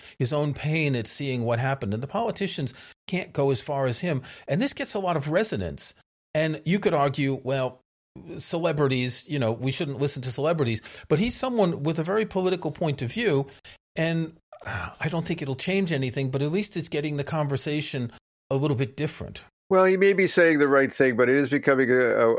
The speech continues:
Speaker 2: a world where it's my actor versus your actor. And, and,
Speaker 1: Yes,
Speaker 2: uh,
Speaker 1: exactly.
Speaker 2: and,
Speaker 1: Yes.
Speaker 2: uh, w-,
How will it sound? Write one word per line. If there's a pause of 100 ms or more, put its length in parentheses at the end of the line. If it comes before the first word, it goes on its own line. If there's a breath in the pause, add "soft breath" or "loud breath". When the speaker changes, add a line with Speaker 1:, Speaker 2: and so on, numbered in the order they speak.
Speaker 2:
a
world
where
it's
my
actor
versus
your
actor.
And,
and,
Speaker 1:
Yes,
Speaker 2:
uh,
Speaker 1:
exactly.
Speaker 2:
and,
Speaker 1:
Yes.
Speaker 2:
uh,
w-,